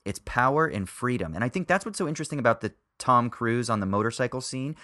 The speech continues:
When he's flying, he's got no helmet on. He's just got his bomber jacket on, and he's just flying down the road next to the jet as the jet's taken off, and he's, like, pumping his fist in the air.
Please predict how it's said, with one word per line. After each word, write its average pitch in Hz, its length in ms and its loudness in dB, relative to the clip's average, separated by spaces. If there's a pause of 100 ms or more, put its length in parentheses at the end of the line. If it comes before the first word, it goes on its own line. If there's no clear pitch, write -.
(200)
When 127 140 0
he's 139 160 2
flying, 143 500 6
he's 127 120 -2
got 104 160 2
no 127 280 6
helmet 127 360 4
on. 120 200 8
He's 107 120 -4
just 107 140 -8
got 113 120 2
his 92 80 -4
bomber 123 380 6
jacket 117 380 2
on, 113 360 4 (340)
and 113 140 -2
he's 113 100 -2
just 107 140 -6
flying 123 520 4
down 117 200 4
the 110 80 -2
road 113 320 4
next 117 360 0
to 123 80 -6
the 104 80 -8
jet 104 320 2
as 95 100 -6
the 95 100 -6
jet's 110 320 0
taken 110 320 -2
off, 101 320 4 (240)
and 113 240 2
he's, 117 120 0
like, 95 200 -4
pumping 143 300 0
his 113 140 -2
fist - 300 -4
in 117 80 -4
the 113 160 0
air. 110 180 2